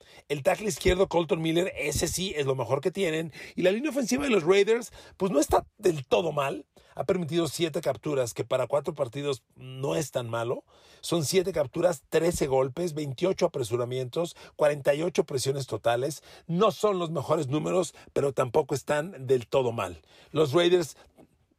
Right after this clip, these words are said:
ojalá la, la defensa hubiera dado la cara por este mal arranque de la ofensiva, pero la defensa tampoco ha arrancado muy bien,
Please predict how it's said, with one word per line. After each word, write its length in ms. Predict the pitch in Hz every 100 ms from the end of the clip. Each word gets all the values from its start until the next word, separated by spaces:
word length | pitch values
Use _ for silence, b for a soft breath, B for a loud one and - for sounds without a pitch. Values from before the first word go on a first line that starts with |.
| _ 117
ojalá 520 | - 160 135 143 151
la, 180 | 156 151
la 180 | 131 131
defensa 600 | 113 180 170 135 147 147
hubiera 320 | 139 139 135
dado 200 | 135 135
la 140 | 139
cara 400 | - 139 123 156 B B
por 120 | 127
este 180 | 131 -
mal 180 | 131 131
arranque 400 | 123 117 117 120
de 80 | 120
la 60 | 117
ofensiva, 520 | 143 139 196 170 101 B -
pero 140 | 123
la 100 | 127
defensa 380 | 123 151 156 147
tampoco 340 | 123 113 143
ha 40 | 139
arrancado 340 | 135 143 151
muy 140 | 139
bien, 280 | 135 156 214